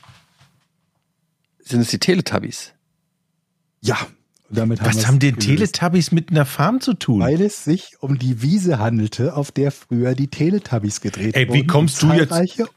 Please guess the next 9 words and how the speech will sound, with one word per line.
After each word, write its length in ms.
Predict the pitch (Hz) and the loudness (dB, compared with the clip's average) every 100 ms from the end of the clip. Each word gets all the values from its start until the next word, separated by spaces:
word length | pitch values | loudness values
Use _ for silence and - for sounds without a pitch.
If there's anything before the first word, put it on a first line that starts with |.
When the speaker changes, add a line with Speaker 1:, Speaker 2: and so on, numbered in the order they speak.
| _ | _
Speaker 2:
ungebetene 840 | 135 170 180 175 127 127 - 165 | 0 0 0 -2 -2 -2 0 -2
Besucher 460 | 139 120 123 135 170 | 0 -2 -2 0 -2
über 260 | 123 113 110 | -2 -2 -2
Zäune 400 | - 127 151 185 | 0 2 2 0
kletterten 640 | - 127 123 147 - 175 | -2 -2 0 -2 -2 -4
und 160 | 156 143 | -2 -2
ihr 140 | 117 | 0
Weideland 600 | 110 147 151 110 98 98 | 0 0 0 -2 -4 -2
durchwanderten, 760 | 107 - 101 95 101 104 143 | -4 -6 -4 -2 -2 -2 0